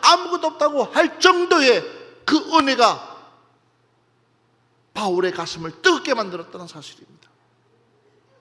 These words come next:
여기에 사정 없는 사람 어디 있습니까? 여기에 안 바쁜 사람 어디 있습니까?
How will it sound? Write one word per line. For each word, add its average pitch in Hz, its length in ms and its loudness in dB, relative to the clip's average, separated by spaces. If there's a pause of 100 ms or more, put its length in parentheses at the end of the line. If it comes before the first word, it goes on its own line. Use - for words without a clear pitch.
(2250)
여기에 165 540 2
사정 302 500 0
없는 294 200 -4
사람 247 220 -2
어디 196 160 -6
있습니까? 175 380 -14 (2250)
여기에 262 280 2
안 285 260 2
바쁜 349 300 2
사람 349 240 2
어디 220 200 -6
있습니까? 170 460 -12